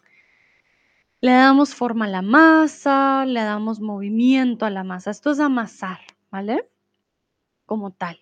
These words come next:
el verbo solito. Pero amasar una fortuna,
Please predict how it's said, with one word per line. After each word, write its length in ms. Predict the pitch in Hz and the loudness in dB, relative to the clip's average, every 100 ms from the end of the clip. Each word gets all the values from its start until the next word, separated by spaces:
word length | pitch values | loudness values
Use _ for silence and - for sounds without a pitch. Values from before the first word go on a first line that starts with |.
| _ | _
el 160 | 214 202 | -8 -2
verbo 300 | 247 269 311 | 0 0 -2
solito. 460 | 262 233 190 - _ _ _ _ - - - _ - | -4 -4 -6 -14 _ _ _ _ -20 -20 -20 _ -4
Pero 500 | 320 359 285 285 - | 0 2 2 0 -2
amasar 840 | 220 226 208 - - 226 233 311 _ _ _ _ _ _ _ _ _ _ _ _ _ _ _ _ _ _ _ _ _ | -8 -8 -10 -10 -6 -4 -4 -8 _ _ _ _ _ _ _ _ _ _ _ _ _ _ _ _ _ _ _ _ _
una 520 | 226 226 214 226 - _ _ | -10 -6 -6 -6 -10 _ _
fortuna, 920 | _ _ 220 214 - 330 339 240 262 | _ _ -12 -12 -8 -4 -2 -2 -4